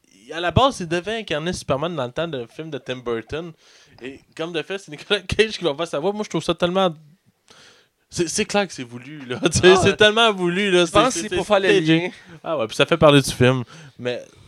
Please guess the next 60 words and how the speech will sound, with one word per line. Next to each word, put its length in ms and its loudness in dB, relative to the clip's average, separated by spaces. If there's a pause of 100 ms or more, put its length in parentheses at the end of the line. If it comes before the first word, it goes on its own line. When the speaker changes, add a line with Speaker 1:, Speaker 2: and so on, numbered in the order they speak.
(120)
Speaker 1:
c'est 120 -16
correct. 360 -2
De 80 -6
toute 80 -16
façon, 200 -8
Nicolas 280 -6
Cage, 260 -12
tranquillement, 680 -8
on 80 -2
dirait 180 -10
qu'il 160 -20
est 140 -16
en 100 -12
train 240 -16
de 160 -12
revenir. 1040 -6
Speaker 2:
Ouais. 400 4
Speaker 1:
Euh, 420 -2
ça 140 -6
a 20 -4
l'air 120 -6
que 60 -14
ses 60 -6
deux 120 -6
derniers 200 -2
films 160 -12
sont 140 -12
très 280 -2
bons. 300 4 (680)
Speaker 2:
Il 100 -20
est 40 -2
en 100 -2
une 60 -8
belle 140 0
remo-, 220 0
il 40 -6
est 100 -8
en 60 -2
train 100 -8
de 40 -14
faire 100 -6
une 100 -6
remontée, 420 -4
puis 120 -20
ça 100 -10
peut 80 2
être 80 -4
drôle 180 0
de 60 -2
le 80 -6
voir. 140 -4
Je 40 -10
serais 100 -12
curieux 140 -10
de 40 -16
voir 120 -4
sa 180 -6
voix 320 -4
en 100 -4
Superman. 500 -8